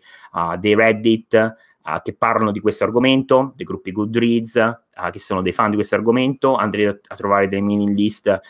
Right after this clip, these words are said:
specificatamente incentrate sul lettore di urban fantasy, quindi come accennavo prima state giocando nel lungo, eh, nel lungo periodo.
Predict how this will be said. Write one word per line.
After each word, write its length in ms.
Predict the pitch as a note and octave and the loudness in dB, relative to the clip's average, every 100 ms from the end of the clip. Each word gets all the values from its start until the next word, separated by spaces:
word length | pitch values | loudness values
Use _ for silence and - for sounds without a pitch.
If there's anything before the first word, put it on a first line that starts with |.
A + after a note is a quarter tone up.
| _ | _
specificatamente 1300 | - - - E3+ F3 D#3+ A2+ G#2 F#2+ G#2 G#2 G#2 F#2+ | -12 -12 2 4 4 0 -2 0 0 2 0 -2 -4
incentrate 640 | F#2+ G#2 G2 A2 G#2 F#2 | -6 -6 -4 0 0 -2
sul 180 | F#2+ G2 | -10 -8
lettore 380 | F#2 - A2 F#2+ | -8 -2 0 0
di 100 | G2+ | -2
urban 320 | G2 G2+ G#2 | 0 0 0
fantasy, 580 | - B2 B2 B2+ C#3+ C#3+ - | 0 0 0 -2 -2 -4 -4
quindi 300 | - G#2+ G2 _ _ _ | -2 -2 -2 _ _ _
come 400 | - A#2 G#2+ - | 2 2 2 -4
accennavo 440 | A2 - B2 A#2+ A#2+ | -8 -2 2 4 4
prima 220 | G2 G#2 | 0 -2
state 180 | B2+ A2+ | -2 -2
giocando 440 | A#2 G2+ F#2+ G2 | -2 -2 -2 -2
nel 140 | G2 | -4
lungo, 500 | F#2+ F#2+ F#2+ F#2+ G2 - - - - - | -4 -4 -2 -2 -2 -8 -20 -20 -14 -6
eh, 120 | F2+ | -2
nel 80 | F#2+ | 0
lungo 220 | G2+ G2 | 0 0
periodo. 480 | F#2 F2 - - - | -2 -4 -8 -12 -14